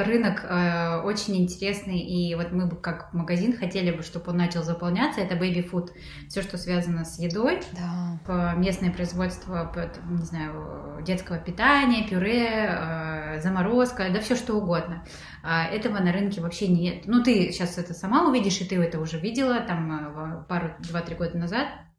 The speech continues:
Speaker 1: Но это не, как бы ничего не изменилось.
Speaker 2: Не изменилось, да? Вот это, кстати, интересно. Спасибо за, э, что ты подкидываешь идеи такие.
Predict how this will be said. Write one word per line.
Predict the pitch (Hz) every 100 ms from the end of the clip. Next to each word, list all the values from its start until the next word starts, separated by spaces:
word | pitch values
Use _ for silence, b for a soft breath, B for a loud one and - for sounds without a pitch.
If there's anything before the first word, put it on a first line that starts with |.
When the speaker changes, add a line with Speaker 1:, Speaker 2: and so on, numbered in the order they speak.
| _ - - - - -
Speaker 1:
Но | 196 233 247
это | 190 190
не, | 208 196 180
как | 175
бы | 175
ничего | 175 196
не | 190
изменилось. | 180 175 151 143 147 - _
Speaker 2:
Не | - 220
изменилось, | 226 240 240 247 202
да? | 175 196 240 254
Вот | 208 214
это, | 285 330 294 -
кстати, | - 247 233 233
интересно. | 208 208 240 208 202 196
Спасибо | - 208 - 247 240
за, | 202 208 202 185
э, | - 190
что | 185 -
ты | 196
подкидываешь | 190 196 - 214 190 185 180 190
идеи | 170 202 233
такие. | 220 180 180 175